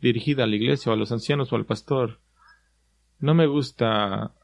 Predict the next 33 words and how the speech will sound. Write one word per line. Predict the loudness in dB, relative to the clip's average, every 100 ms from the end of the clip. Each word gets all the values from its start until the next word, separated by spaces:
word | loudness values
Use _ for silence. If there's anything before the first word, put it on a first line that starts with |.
| 0
algo, | 2 2 0
pero | 0 0
no | 0
voy | 0 0
a |
hablarlo | 2 2 0 -2
contigo. | -4 0 0 2
En | 0
lugar | 2 2
de | 2
eso, | 2 0
voy | 0 0
a | 0
castigar | -2 0 0 2 2
de | 0
manera | 0 0 0 0
manipuladora | -2 0 0 0 2 2 2
a |
la | 2 0
iglesia | 2 0 0 0
o |
a | 0
ustedes | -2 -2 -2 -2
porque, | -6 -4 -2 -4 -4 _ _
por | 0 0
aquello | 2 0 0
con | -2 -4
lo | -2
que | -2
no | -4 -4
estoy | -4 -4
de |
acuerdo". | -4 -8 -8 -8 -12